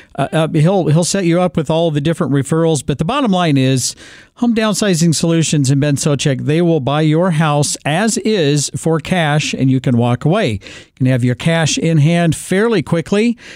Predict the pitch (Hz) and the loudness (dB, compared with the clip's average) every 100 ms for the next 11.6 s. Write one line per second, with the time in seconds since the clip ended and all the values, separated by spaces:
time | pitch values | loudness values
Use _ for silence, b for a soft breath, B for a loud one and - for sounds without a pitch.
0 | B 135 135 - 156 156 160 - - 277 | B 0 0 0 0 0 -2 0 -2 0
1 | 370 190 - 165 180 151 170 151 156 262 | 0 -2 0 0 2 0 0 0 0 0
2 | 214 202 202 156 165 156 151 139 156 165 | 0 0 0 0 0 0 0 0 0 0
3 | 151 131 233 214 147 214 - - B B | 2 4 2 2 0 0 -4 -14 B B
4 | 147 156 156 143 - 214 233 175 165 175 | -2 -2 0 -2 -2 -6 -4 -2 -2 -2
5 | - 208 247 180 175 151 170 165 156 135 | 0 0 0 0 -2 0 -2 0 -2 -2
6 | 190 180 165 170 185 185 143 B B - | 0 0 2 2 2 2 0 B B -4
7 | 139 151 127 208 285 151 156 220 - - | -2 0 0 0 0 2 0 -2 -8 -8
8 | 123 - 135 139 151 165 156 175 165 135 | -8 -4 0 0 0 0 2 2 2 2
9 | 160 226 165 165 151 135 156 - 160 - | 2 2 0 0 -2 0 -2 0 -2 -2
10 | 214 240 185 190 - - 160 175 139 156 | 0 2 2 0 0 -2 0 2 2 2
11 | 175 156 202 127 - | 0 0 0 -2 -6